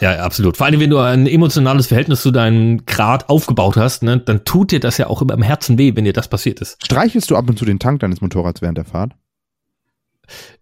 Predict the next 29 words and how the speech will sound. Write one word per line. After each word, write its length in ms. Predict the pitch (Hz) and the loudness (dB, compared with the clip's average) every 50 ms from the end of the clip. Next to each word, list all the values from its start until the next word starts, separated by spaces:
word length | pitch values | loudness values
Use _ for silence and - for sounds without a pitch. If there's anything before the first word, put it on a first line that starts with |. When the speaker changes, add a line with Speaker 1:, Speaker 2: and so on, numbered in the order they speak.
| _ _ _ _ _ _ _ _ _ _ 117 | _ _ _ _ _ _ _ _ _ _ 2
Speaker 1:
Äh, 1000 | 117 113 113 113 113 110 107 107 110 107 110 110 107 104 98 85 85 78 69 58 | 4 4 4 4 4 4 4 4 2 2 2 2 0 0 -2 -2 -4 -6 -8 -8
ich 180 | - 120 - | -10 -8 -4
glaub 160 | - 160 156 | -2 -2 -2
schon, 240 | - - 160 123 95 | 0 0 0 2 2
ja. 400 | 90 87 92 110 120 - - - _ _ _ _ - | 2 0 0 0 -2 -4 -6 -14 _ _ _ _ -2
Speaker 2:
Also 180 | 131 123 117 | 0 0 0
ich 140 | 110 139 - | 0 0 0
hab 80 | 143 - | 0 0
das 120 | 139 - | 0 0
schon 160 | - 151 143 | 0 -2 0
auch 140 | - 123 127 | 0 0 -2
immer, 240 | - - 139 135 123 | 0 0 2 2 2
wenn 100 | 123 127 | 2 2
ich, 200 | 120 - - - | 0 -2 -6 -6
ähm, 360 | - 120 104 101 101 98 95 - - _ _ _ _ _ - | -2 0 0 0 -2 -4 -6 -10 -14 _ _ _ _ _ -8
runde 480 | 104 98 110 143 214 247 247 220 196 170 | -4 0 2 2 2 2 2 2 0 0
Kilometerzahlen 800 | - - 156 165 143 147 160 - 127 - - - 92 87 85 | -2 -2 0 2 2 2 2 2 0 -2 -2 -2 -2 -2 -2
erreiche. 520 | 73 82 85 82 80 80 - - - - - _ _ _ _ _ _ _ _ _ _ _ _ _ _ _ _ _ _ _ | -4 -6 -6 -6 -6 -8 -8 -10 -14 -14 -16 _ _ _ _ _ _ _ _ _ _ _ _ _ _ _ _ _ _ _
Ich 60 | _ | _
glaube, 180 | - 120 120 120 | -2 -2 0 0
dieses 260 | 143 180 202 185 - | 0 0 0 2 2
Jahr 160 | 165 165 156 | 2 2 4
waren's, 300 | 143 151 156 156 151 - | 4 4 2 2 0 -2
hab 200 | - - - 147 | -4 -4 -2 0
ich 80 | 143 139 | 0 0
die 100 | - 131 | 0 0
Schnapszahl 460 | - - 160 180 - - - 185 175 | 0 0 0 -2 -2 -2 -2 0 0
gehabt, 220 | 165 170 180 - - | 0 -2 -2 -4 -2
dreiunddreißigtausenddreihundertdreiunddreißig. 1800 | 131 139 160 170 156 160 160 - - - 156 151 147 151 131 139 147 160 156 139 131 127 131 127 120 113 113 131 135 - 226 233 - - | 0 0 0 2 2 0 -2 -2 -2 0 0 2 2 2 2 2 2 2 2 0 0 0 0 0 2 2 0 0 0 0 -2 -4 -4 -6